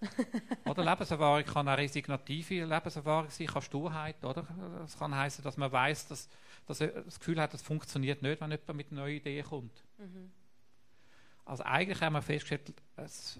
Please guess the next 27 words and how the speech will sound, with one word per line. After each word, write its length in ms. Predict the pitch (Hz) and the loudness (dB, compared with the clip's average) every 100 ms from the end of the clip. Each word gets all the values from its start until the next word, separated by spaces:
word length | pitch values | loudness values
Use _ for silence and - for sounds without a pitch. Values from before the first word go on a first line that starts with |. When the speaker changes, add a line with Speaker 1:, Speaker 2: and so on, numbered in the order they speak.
| 226 | -4
Speaker 2:
was 240 | 147 139 143 | -2 0 4
wertvoll 460 | 147 185 - 156 | 4 4 2 2
ist, 160 | 139 - | 2 -4
ist 160 | 127 | -4
nie 160 | 139 160 | -2 0
Lebenserfahrung 720 | 160 156 - 151 143 139 135 | 0 -2 -2 0 2 2 2
an 120 | 135 131 | -2 0
sich, 200 | 147 - | -2 -2
sondern 320 | 139 135 127 | -2 -2 -2
verarbeitete, 920 | - 123 135 135 139 139 139 - 131 | 2 6 6 6 2 2 -6 -4 -2
reflektierte 640 | 131 - 131 - 135 135 | -2 -2 -8 -6 -8 -6
Lebenserfahrung. 680 | 131 131 147 135 120 113 113 110 - - - - - - - - - - | -8 -8 -10 -8 -4 -4 -6 -10 -18 -20 -20 -20 -20 -20 -20 -20 -20 -14
Also 200 | 131 131 - - - - - | -8 -8 -8 -14 -20 -20 -8
Lebenserfahrung, 800 | 139 139 165 160 147 147 147 143 131 | 0 2 2 0 4 6 6 6 4
wo 140 | 131 | 4
man 160 | 127 127 | 4 4
auch 100 | 120 | 6
weiss, 260 | 127 143 | 6 6
was 160 | 143 - | -2 -2
die 80 | - | 4
Grenze 360 | 117 135 - | 6 4 0
von 100 | 135 | -4
der 120 | 143 | 0
Lebenserfahrung 680 | 131 127 139 127 127 123 131 | 0 0 -4 -4 -2 -2 -2
ist. 260 | 127 101 - - - - - - - - - - - | -6 -10 -12 -20 -20 -20 -20 -20 -20 -20 -20 -20 -14
Speaker 1:
Ja. 180 | 190 185 - - - - - | -14 -14 -16 -20 -20 -20 -16
Speaker 2:
Oder? 240 | 123 127 | -12 -12